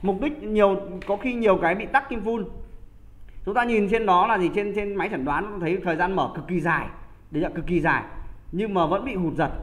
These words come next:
mà thấy mở ra cái, nhìn thấy cảm biến oxy nó thấy báo là bị nghèo nhiên liệu, thì đó là một cách chúng ta phân tích được ngay nó là bị kim phun bị tắc, được chưa? Rồi, thì đấy là em giới thiệu qua thôi. Thì đây là những cái hình ảnh của kim phun.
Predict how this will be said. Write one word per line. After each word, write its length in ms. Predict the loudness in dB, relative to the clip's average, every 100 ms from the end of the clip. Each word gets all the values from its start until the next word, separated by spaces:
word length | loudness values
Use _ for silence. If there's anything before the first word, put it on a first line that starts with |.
| -12 -8
mà 140 | -4 -4
thấy 80 | 0
mở 220 | 0 2
ra 160 | 2 0
cái, 160 | 0 -2
nhìn 280 | 2 4
thấy 100 | 4
cảm 160 | 0 -4
biến 120 | -4
oxy 300 | -4 -4 -2
nó 120 | -2
thấy 180 | -2 -4
báo 180 | 0 0
là 80 | 0
bị 140 | -2
nghèo 280 | -2 -2 -2
nhiên 180 | -2 -2
liệu, 140 | -2 -6
thì 60 | -8
đó 180 | -6
là 60 | -6
một 80 | -8 -8
cách 100 | -10
chúng 100 | -10
ta 100 | -12
phân 180 | -10 -10
tích 200 | -8 -8
được 220 | -8 -6
ngay 180 | -4 -4
nó 80 | -4
là 120 | -6
bị 120 | -8 -12 -14 -10 -8
kim 120 | -6
phun 120 | -6
bị 80 | -2
tắc, 340 | -2 -2 -10
được 60 | -4
chưa? 120 | -2 -2 -8 -18 -16 -16 -16 -18 -18 -16 -2
Rồi, 200 | 0 0 -2 -12
thì 80 | -6
đấy 120 | -2
là 80 | 0
em 140 | 0 0
giới 100 | 0
thiệu 120 | 0
qua 180 | 2 2
thôi. 120 | 2 -2 -10 -18 -16 -16 -16 -18 -16 -12 -12 -12 -14 -16 -18 -20 -20 -20 -4
Thì 80 | 0
đây 120 | 2
là 80 | 2
những 120 | 0
cái 100 | 0
hình 200 | 0 0
ảnh 260 | 0 -2 -4
của 80 | -8 -6
kim 140 | -6
phun. 280 | -2 -2